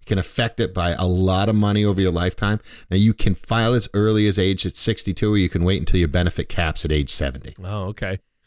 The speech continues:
Speaker 2: Well, I think this sounds like a really good idea, and most everyone who is working, uh,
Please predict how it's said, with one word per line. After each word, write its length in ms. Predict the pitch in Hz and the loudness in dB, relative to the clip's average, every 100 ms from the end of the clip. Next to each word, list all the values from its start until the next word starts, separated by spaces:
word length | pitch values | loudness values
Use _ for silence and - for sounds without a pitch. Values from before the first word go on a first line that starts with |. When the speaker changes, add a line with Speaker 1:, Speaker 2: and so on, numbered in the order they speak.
| _ | _
Speaker 2:
Well, 480 | 139 151 151 151 151 113 120 | -2 2 4 2 0 -6 -16
I 120 | 139 139 | -6 -2
think 280 | 180 160 | -2 -2
this 160 | - 131 | -2 -2
sounds 340 | - 143 135 | 0 0 0
like 220 | 131 127 156 | 0 -4 -4
a 280 | 110 127 | -6 -2
really 320 | 120 127 127 117 | -2 -2 -4 -4
good 180 | 123 | -2
idea, 640 | 123 113 104 160 160 135 131 | -2 -2 -2 -2 0 2 0
and 180 | 123 127 | -2 -2
most 300 | 131 120 147 | -2 -2 -2
everyone 520 | 131 135 123 120 113 | -2 -2 -2 -2 -2
who 220 | 123 120 | 0 0
is 140 | 110 107 | -2 -4
working, 640 | 147 175 - 156 139 - _ _ - | -4 -4 -4 -4 -4 -6 _ _ -8
uh, 380 | 113 101 101 | -4 -4 -4